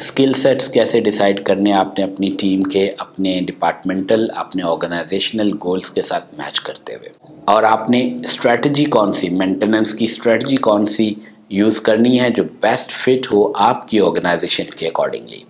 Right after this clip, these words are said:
जो आपकी ऑर्गेनाइजेशनल नीड्स को पूरा करे। And मॉडर्न मेंटेनेंस टेक्निक्स के ऊपर हम कल बात करेंगे, जिसमें digitalization of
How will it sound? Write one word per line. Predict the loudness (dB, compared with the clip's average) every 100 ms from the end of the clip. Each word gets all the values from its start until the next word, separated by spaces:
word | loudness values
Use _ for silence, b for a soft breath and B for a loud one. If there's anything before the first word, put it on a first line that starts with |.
| _
जो | 0 0
आपकी | 2 0 2 2
ऑर्गेनाइजेशनल | 2 0 -2 0 0 0 0
नीड्स | 2 2 2 0
को | -2
पूरा | -2 -2 -4
करे। | -4 -6 -8 -10 -2
And | 0 2 0 0 -6 -8 0
मॉडर्न | 4 4 2 2 4 4
मेंटेनेंस | 4 2 0 2 2 2 0
टेक्निक्स | -2 -2 -4 -4 -6
के | -2
ऊपर | -2 0 -2
हम | -4
कल | -2 -2 -4 -10 -20 -16 -4
बात | -2 -2
करेंगे, | -6 -2 2 2
जिसमें | 0 -2 -4 -4 -4 -2
digitalization | -2 -2 -2 0 0 2 0 0 -2
of | -2